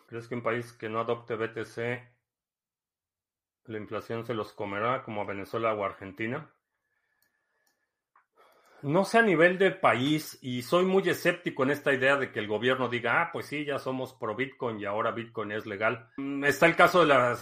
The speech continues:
eh, eh, República Centroafricana. Que hicieron toda una ceremonia con bombo y platillo y que ahora las criptomonedas ya son legales y que Bitcoin es moneda de curso legal y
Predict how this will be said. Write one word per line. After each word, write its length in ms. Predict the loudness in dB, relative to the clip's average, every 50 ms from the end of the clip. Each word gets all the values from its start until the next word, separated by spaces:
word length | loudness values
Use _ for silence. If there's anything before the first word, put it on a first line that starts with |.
| -6 -6
eh, 420 | -4 -2 -2 -2 -4 -6 -8 -8 -6
eh, 300 | -6 -4 -4 -4 -4 -4
República 480 | -4 -4 -4 -4 -2 -2 -2 0 0 0
Centroafricana. 920 | 0 -2 -4 0 0 0 0 -2 -6 0 2 2 2 2 0 -4 -8 _ _ _ _ _ _ _ _ _ _ _ _ _ _ _ _ _
Que 100 | -2 -2
hicieron 540 | -2 2 4 4 6 6 6 4 2 2 4
toda 180 | 4 4 4
una 160 | 2 -2 -2
ceremonia 640 | -2 -2 -2 -2 0 0 0 0 0 0 -2 -4 -4
con 220 | -6 -8 -8 -2
bombo 300 | -2 -2 -2 0 -2 -4
y 40 | -6
platillo 640 | -4 -6 -8 -8 -6 -4 -4 -2 -2 -2 -2 -4
y 60 | -4 -4
que 100 | -4 -4
ahora 200 | -2 -2 -2 -4
las 220 | -4 -6 -8 -8
criptomonedas 800 | -12 -14 -12 _ -12 -10 -6 -4 -2 -2 -2 -2 -2 -4 -4 -6
ya 120 | -6 -6
son 380 | -6 -6 -8 -8 -8 -10 -8 -8
legales 500 | -4 0 2 2 2 2 -2 -4 -6 -10
y 100 | -14 -14
que 100 | -12 -6
Bitcoin 420 | -6 -6 -6 -6 -8 -8 -6 -6
es 140 | -8 -8 -8
moneda 220 | -8 -6 -4 -6
de 100 | -6 -6
curso 280 | -8 -10 -10 -8 -10 -8
legal 460 | -8 -4 0 2 2 2 0 -2 -4
y 220 | -6 -8 -10 -12